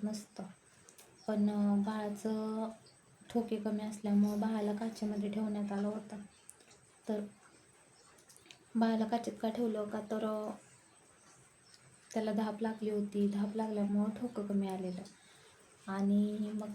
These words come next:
काचेमध्ये पण ठेवलं, काचेमध्ये ठेवायचा खर्च खूप असतो, पण त्या हॉस्पिटलमध्ये काचे ठेवण्याचा खर्च काहीच नसतो, म्हणजे खर्चच नाही. गव्हर्मेंट हॉस्पिटलला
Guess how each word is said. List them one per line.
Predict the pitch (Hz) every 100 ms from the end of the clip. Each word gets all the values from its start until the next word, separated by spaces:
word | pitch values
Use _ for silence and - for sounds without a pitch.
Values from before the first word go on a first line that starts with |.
| -
काचेमध्ये | 233 226 214 214 208
पण | 214 226 226 226 226 226
ठेवलं, | 220 233 220 214
काचेमध्ये | 233 226 - 214 226 220 226
ठेवायचा | 226 233 220 220 -
खर्च | 220 - 220
खूप | 220 214
असतो, | 214 - 202
पण | 202 208 208
त्या | 220
हॉस्पिटलमध्ये | 214 220 220 226 214 208 208 208 226 - - - - -
काचे | 214 214 208
ठेवण्याचा | 220 214 202 202 208
खर्च | 208 - 240 - - - - - -
काहीच | 247 247 247
नसतो, | 240 214 - 185 - - - - - - - - - 208
म्हणजे | 208 208
खर्चच | 233 208 226 220
नाही. | 214 196
गव्हर्मेंट | 208 208 208 208 208
हॉस्पिटलला | 214 - 202 208 202 202